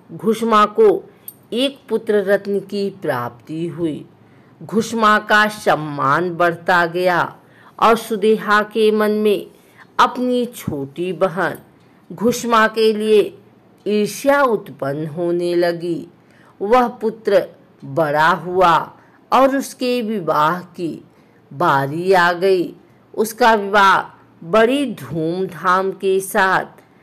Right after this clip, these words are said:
संपन्न हुआ। पुत्र बहू आने से सुदेहा की ईर्ष्या और भी बढ़ गई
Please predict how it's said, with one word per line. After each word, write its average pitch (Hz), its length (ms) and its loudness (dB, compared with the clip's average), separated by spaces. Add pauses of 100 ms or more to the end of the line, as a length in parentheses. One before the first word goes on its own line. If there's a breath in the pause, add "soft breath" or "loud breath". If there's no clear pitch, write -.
(160 soft breath)
संपन्न 143 960 -4
हुआ। 143 520 -6 (1300 soft breath)
पुत्र 330 300 0
बहू 247 500 0 (340)
आने 156 440 2
से 190 340 -4 (240)
सुदेहा 233 720 -2
की 226 320 -4
ईर्ष्या 214 800 0 (480 soft breath)
और 196 300 4
भी 226 280 -2
बढ़ 226 240 2
गई 214 440 4